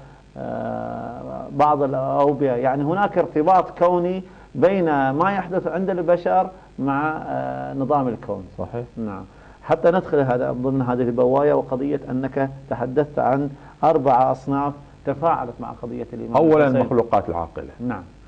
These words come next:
Speaker 2: ويبقى أقول المخلوقات العاقلة تتفاعل مع القضية الحسينية حتى لو لم تكن على المستوى الإنساني، شيء معقول. بعد مخلوقات غير العاقلة، بعد النباتات، بعد الجمادات. شوف،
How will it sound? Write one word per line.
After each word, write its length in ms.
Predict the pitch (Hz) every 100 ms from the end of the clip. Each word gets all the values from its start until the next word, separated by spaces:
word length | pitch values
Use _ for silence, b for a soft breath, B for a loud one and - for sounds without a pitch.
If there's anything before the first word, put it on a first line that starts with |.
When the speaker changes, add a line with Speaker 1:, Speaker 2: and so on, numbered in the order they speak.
| b 92
Speaker 2:
ويبقى 460 | 127 151 151 107
أقول 280 | 95 - 92
المخلوقات 680 | 95 127 160 160 160 151 131
العاقلة 380 | 127 123 113
تتفاعل 600 | 101 110 143 165 147 123
مع 160 | 123 127
القضية 340 | 135 135 135
الحسينية 520 | 127 123 123 120 113 110
حتى 260 | - -
لو 100 | 135
لم 160 | 131 127
تكن 280 | 127 127 117
على 180 | 117
المستوى 380 | 110 110 - 113
الإنساني، 560 | 104 107 107 101 95 95 B B -
شيء 140 | 107 95
معقول. 460 | 98 - 147 143 104 98 - - - - - - -
بعد 180 | 95 120
مخلوقات 420 | 110 117 113 120
غير 180 | 107 107
العاقلة، 580 | 98 98 92 107 123 139 - - - - - - - - - - - -
بعد 180 | 95 113
النباتات، 640 | 110 98 98 - 127 135 135 - - - - - - - -
بعد 200 | 123 127
الجمادات. 840 | 147 147 143 139 139 180 226 247 220 - - - - - -
شوف، 100 | -